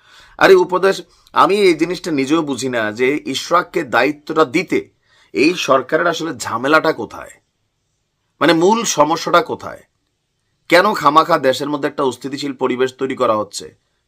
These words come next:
কেন? কিসের আইন? দেশে আইন আছে যত আইন, খালি বিএনপির বেলায়, আওয়ামী লীগের বেলায়,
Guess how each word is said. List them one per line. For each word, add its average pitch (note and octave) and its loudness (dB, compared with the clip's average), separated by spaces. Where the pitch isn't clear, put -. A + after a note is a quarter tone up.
কেন? D#3+ 0
কিসের F#3 0
আইন? G#2 0
দেশে D#3 2
আইন E3 4
আছে A#2+ -4
যত D#3+ 4
আইন, D3 4
খালি D3+ 2
বিএনপির C3+ -4
বেলায়, C3 4
আওয়ামী B2+ 0
লীগের C3 -2
বেলায়, B2 0